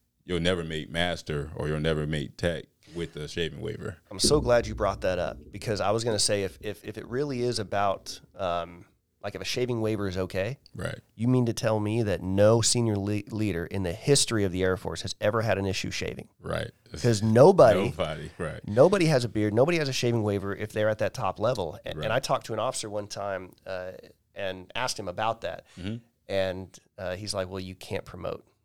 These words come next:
Speaker 2: if you have a beard, if, if you have a, a, a shaving waiver." And apparently, the med clinic has stuff that works really well, but it's expensive, and they only give it to, like,
Speaker 1: Right, yeah.
Speaker 2: senior leaders,
Speaker 1: Se-,
Speaker 2: officers, things of that nature.
Speaker 1: So th-, they have stuff that works, um, I believe. Um, I think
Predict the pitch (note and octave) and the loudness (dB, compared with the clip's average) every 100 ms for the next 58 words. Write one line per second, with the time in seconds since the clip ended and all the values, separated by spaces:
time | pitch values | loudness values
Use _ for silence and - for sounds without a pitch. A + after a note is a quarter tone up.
0 | _ _ F#2 - F2+ F2 - - - - | _ _ -16 -14 -10 -12 -12 -18 -20 -20
1 | _ - F2+ - - G2 F#2 F2 - - | _ -18 -18 -14 -14 -4 -4 -2 -8 -10
2 | E2+ - G2+ - G2 F2+ F2 E2+ G2 D#3+ | -12 -14 -14 -10 -8 -8 -8 -6 -4 2
3 | F#3 C3 A#2 A2 G#2 - _ _ _ - | 2 2 0 -2 -4 -10 _ _ _ -10
4 | G#2 C#3 C3+ B2 A2 - - C3+ B2+ - | -2 -2 0 -2 -2 -6 -2 0 0 0
5 | A#2+ G2+ G2+ G2 A2+ G#2 F#2+ A2+ F#2+ F#2 | 0 0 -6 -6 -6 -6 2 2 2 -2
6 | F#2 - - B2+ A#2+ F#2+ F#2 F#2+ A2 G#2+ | -6 -10 -4 -4 -4 -6 -4 -2 0 -2
7 | F#2+ G#2+ G#2 F2 G2 F2 E2+ E2 C#2+ D2+ | -4 -6 -6 -8 -6 -4 -4 -6 -16 -12
8 | D2 D2 C#2 - D#2+ A#2 A#2 A2 G#2+ G2+ | -10 -10 -12 -16 -8 -4 -2 0 0 0
9 | G2 F#2+ F2+ G2 G2 G2 F#2+ - F2+ F2+ | -2 -4 -4 0 0 0 -4 -6 -6 -6
10 | - F#2+ F2 E2+ E2+ E2 E2+ - - - | -6 -6 -4 -4 -4 -8 -10 -14 -18 -20
11 | - A2+ G2+ A2+ B2 C#3+ B2+ B2 A2+ F#2+ | 0 2 2 0 2 0 0 -4 -4 -4
12 | C#2+ D#2+ D#2+ - - D2+ D2 - D#2+ D2+ | -4 -6 -6 -8 -6 -4 -4 -2 2 2
13 | D2 C#2+ D2 C#2+ - - D2+ D2+ C#2+ - | 0 -4 -4 -6 -10 -6 -4 -4 -6 -12
14 | _ - D#2 E2+ D#2 | _ -2 -2 -2 -4